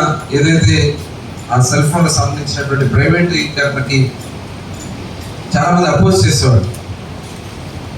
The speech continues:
అభివృద్ధి జరిగేది కాదు. ఇవాళ ఇంత మార్పులకు కారణం, ఇంత భారతదేశం ఇంత ఫాస్ట్గా ఇవాళ నాలుగో స్థానంలో ఉన్నాం మనం. అభివృద్ధి చెందినటువంటి దేశాల్లో నాలుగో స్థానంకి రాగలిగామంటే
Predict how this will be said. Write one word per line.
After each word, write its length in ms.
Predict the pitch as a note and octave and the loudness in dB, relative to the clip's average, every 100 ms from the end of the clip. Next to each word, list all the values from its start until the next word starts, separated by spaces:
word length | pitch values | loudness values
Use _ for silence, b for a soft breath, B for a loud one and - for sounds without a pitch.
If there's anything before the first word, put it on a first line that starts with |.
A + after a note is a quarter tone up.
| - - | -4 4
అభివృద్ధి 340 | C3 E3 E3+ | 6 6 6
జరిగేది 400 | F3 E3+ F3+ F3 | 4 4 4 4
కాదు. 340 | F3 F3 G4+ - - - - - - - - - - - | 4 2 2 -2 -6 -10 -10 -8 -8 -10 -10 -12 -12 -2
ఇవాళ 200 | C3 E3 E3+ E3 | 2 4 2 2
ఇంత 200 | E3 F3 | 4 4
మార్పులకు 580 | G3 F#3+ F#3+ F#3+ F#3+ F#3+ | 4 4 2 2 2 2
కారణం, 420 | F#3 E3+ F3 E3+ E3 D3 - - - - - - - - | 2 2 2 2 2 -2 -8 -12 -12 -12 -12 -12 -10 -6
ఇంత 160 | D#3+ E3+ - - | -2 4 4 4
భారతదేశం 500 | - - F#3 F3+ F#3 | 4 2 2 2 2
ఇంత 100 | E3+ | 0
ఫాస్ట్గా 520 | - E3 D#3+ - - - - - - - - - A#2+ | 0 0 2 4 4 2 0 -10 -12 -14 -14 -8 -2
ఇవాళ 180 | C3+ D3+ C#3+ A2+ - - - - - - C3 | 0 2 2 0 -2 -10 -12 -10 -10 -6 -2
నాలుగో 240 | C#3 F#3 | 2 4
స్థానంలో 380 | F#3 F3+ E3+ D3+ | 4 4 2 4
ఉన్నాం 200 | D3 C3+ | 4 4
మనం. 180 | B2 G2+ - - - - - - - | 4 2 -2 -10 -12 -12 -12 -10 -2
అభివృద్ధి 340 | - F3 F3+ F3 | 2 4 4 4
చెందినటువంటి 560 | D#3+ D#3 C#3+ C#3 C3 | 2 -2 -2 -2 0
దేశాల్లో 420 | C#3+ - C#3+ C#3+ - - - - - - - - | 2 2 0 -2 -4 -8 -12 -12 -12 -10 -8 -2
నాలుగో 280 | D#3+ E3+ F3 | 2 4 4
స్థానంకి 340 | E3+ E3 D#3+ C#3+ | 4 4 2 2
రాగలిగామంటే 680 | C#3+ E3 E3 D#3 D3+ D3+ | 0 2 2 2 0 0